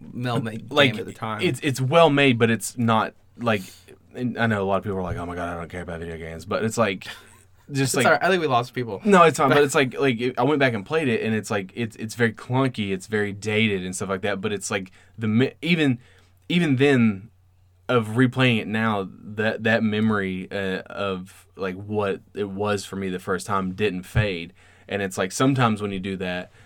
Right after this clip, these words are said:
Speaker 2: um, like, that, that memory does fade, like, you go,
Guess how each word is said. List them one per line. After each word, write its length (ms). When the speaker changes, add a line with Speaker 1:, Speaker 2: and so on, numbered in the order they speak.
Speaker 2:
um, 480
like, 260
that, 340
that 260
memory 420
does 300
fade, 360
like, 260
you 240
go, 140